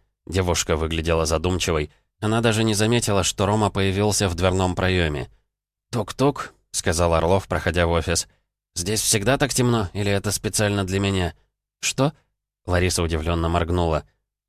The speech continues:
"Нет, разумеется, это не для вас. Я просто люблю, когда темно. Но если вас это напрягает, то я включу свет". "Свет точно не помешал бы". Роман сел за стол и придвинул к себе первую папку.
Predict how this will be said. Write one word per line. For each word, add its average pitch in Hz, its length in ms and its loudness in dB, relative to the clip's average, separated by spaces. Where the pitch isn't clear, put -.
"Нет, 120 240 -2
разумеется, 101 540 -2
это 98 160 -2
не 98 80 0
для 92 200 -2
вас. 92 360 -4
Я 92 160 -4
просто 92 320 -4
люблю, 92 240 -2
когда 85 260 -4
темно. 85 400 -2
Но 92 80 -2
если 95 200 0
вас 95 200 -2
это 92 160 0
напрягает, 95 560 -2
то 104 100 -4
я 92 140 -2
включу 95 420 -2
свет". 78 360 -4
"Свет 113 380 -4
точно 117 340 0
не 110 100 0
помешал 95 500 2
бы". - 160 -10
Роман 117 320 2
сел 120 240 2
за 101 160 0
стол 127 400 2
и 92 60 -4
придвинул 110 500 2
к - 60 -4
себе 101 240 0
первую 98 420 0
папку. 78 520 -2